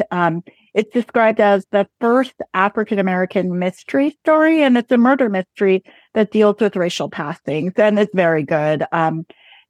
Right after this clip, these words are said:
and I'm also particularly fond of her first novel, Contending Forces. So Contending Forces has a romance plot that's interwoven with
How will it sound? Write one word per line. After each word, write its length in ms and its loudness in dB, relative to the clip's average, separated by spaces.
and 440 2
I'm 160 2
also 380 0
particularly 800 -4
fond 420 -2
of 180 2
her 200 -6
first 320 0
novel, 280 4
Contending 640 -4
Forces. 540 -2
So 160 4
Contending 540 0
Forces 680 2
has 300 -4
a 80 -2
romance 480 2
plot 400 2
that's 180 0
interwoven 800 0
with 180 -4